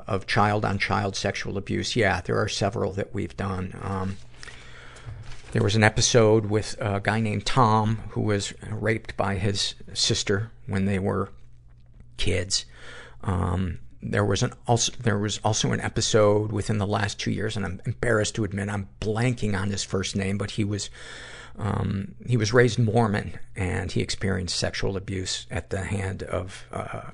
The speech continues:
a, a relative who was a child slash, uh, adolescent. Um, but if you, again, if you Google keywords and, uh, include mental pod,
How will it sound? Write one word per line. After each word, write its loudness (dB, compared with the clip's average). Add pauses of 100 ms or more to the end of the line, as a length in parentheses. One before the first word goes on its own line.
(120)
a, -4 (1120)
a 0
relative 4
who 2
was 2
a 2
child 2
slash, -2 (120)
uh, -2 (100)
adolescent. -2 (300)
Um, -8 (140)
but 2
if -4
you, 0 (880)
again, 4
if -2
you 6
Google 2 (840)
keywords 2
and, -4
uh, -4 (580)
include -2 (100)
mental 2
pod, 2